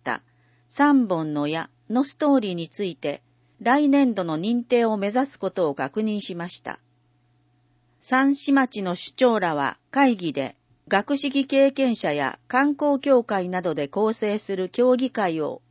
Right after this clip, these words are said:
新たに立ち上げ、毛利一族のふるさとであることをピーアールし、活動実績を積み上げることを合意しました。天満市長は、結果を分析し、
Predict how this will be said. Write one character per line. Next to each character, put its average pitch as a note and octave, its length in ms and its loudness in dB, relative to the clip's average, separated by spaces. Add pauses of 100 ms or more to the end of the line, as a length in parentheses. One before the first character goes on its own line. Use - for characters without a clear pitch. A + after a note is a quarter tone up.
(160)
新 C4+ 240 2
た F#3 140 -4
に D#3+ 80 -4
立 C#3+ 200 -6
ち - 160 -8
上 E3 140 -2
げ、 C3+ 220 -8 (640)
毛 C#4+ 240 6
利 C#4 160 4
一 C4+ 220 -2
族 G#3+ 280 -2
の D#3 160 -2
ふ F3+ 120 -4
る B3+ 120 0
さ A#3+ 140 0
と G3 140 0
で F#3 100 2
あ G3+ 80 0
る F#3+ 120 -8
こ E3 140 -4
と D3 260 -2
を C3 40 -2
ピ A3+ 320 -4
ー A3 120 0
ア - 20 -2
ー F3 40 -4
ル D3+ 120 -8
し、 C#3 320 -10 (480)
活 C4 320 -2
動 C4 220 6
実 A#3+ 360 -2
績 F3+ 240 -4
を C#3+ 80 -2
積 F3+ 160 -12
み A3+ 160 -2
上 A3+ 120 0
げ A3 100 0
る F#3+ 100 -6
こ E3 140 -4
と D#3 220 -2
を C#3 80 -4
合 D#3+ 240 -2
意 F#3 80 -6
し - 160 -10
ま E3 120 -12
し - 140 -16
た。 - 180 -12 (1160)
天 D4 220 6
満 A3+ 120 2
市 - 140 -8
長 F#3 300 0
は、 D3+ 200 -4 (380)
結 G3+ 300 0
果 C4 180 4
を B3+ 60 4
分 A#3 200 0
析 A#3+ 300 0
し、 G#3+ 320 -6